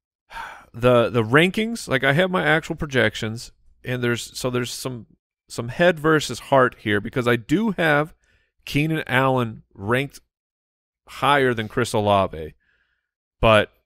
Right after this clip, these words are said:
when you're also, when you're going for upside, we know who Keenan Allen is at this point, which I think is great. I think Keenan Allen's gonna be fantastic.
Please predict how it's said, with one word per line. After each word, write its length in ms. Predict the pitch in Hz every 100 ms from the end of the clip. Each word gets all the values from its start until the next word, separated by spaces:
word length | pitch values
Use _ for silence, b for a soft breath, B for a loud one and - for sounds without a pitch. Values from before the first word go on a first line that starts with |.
| _ _ _ _ _ _ _ _ -
when 140 | 131
you're 120 | 117
also, 260 | 113 113 117
when 120 | 104
you're 80 | 101
going 220 | 107 101
for 180 | - 110
upside, 400 | 123 - 120 110
we 80 | 123
know 160 | 127
who 120 | 123 123
Keenan 340 | - 123 107
Allen 320 | 107 107 104
is 320 | 85 104 101
at 80 | 95
this 160 | 101 -
point, 240 | 104 92
which 160 | 101 101
I 80 | 95
think 240 | 107 95
is 160 | 90 -
great. 280 | 113 110
I 60 | 104
think 160 | 117 113
Keenan 240 | 127 110
Allen's 160 | 101 92
gonna 120 | 95
be 60 | 87
fantastic. 680 | 98 90 104 101 92 90